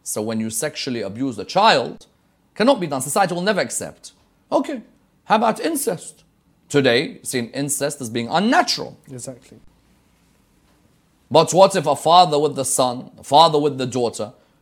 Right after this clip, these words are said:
Speaker 1: and they're at an age group where they are independent enough to make their own decisions, not being forced upon them?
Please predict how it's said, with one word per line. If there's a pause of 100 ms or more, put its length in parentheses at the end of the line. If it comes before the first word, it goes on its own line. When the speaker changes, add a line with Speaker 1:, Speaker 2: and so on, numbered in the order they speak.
Speaker 1:
and
they're
at
an
age
group
where (1200)
they
are
independent
enough
to
make
their
own
decisions,
not
being
forced
upon
them?